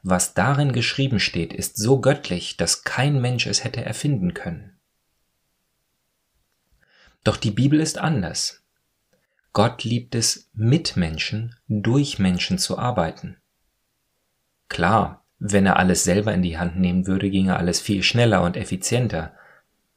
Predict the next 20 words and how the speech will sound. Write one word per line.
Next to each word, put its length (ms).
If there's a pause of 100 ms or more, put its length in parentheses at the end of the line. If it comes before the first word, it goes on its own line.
(180)
Aber 300
irgendwie 640
will 500
Gott 380
seine 360
geliebten 640
Menschen 460
immer 360
mit 280
einbeziehen, 760 (560)
auf 160
die 120
Gefahr 460
hin, 360 (260)
dass 220
sie 120
es 200
nicht 320
perfekt 580
machen. 400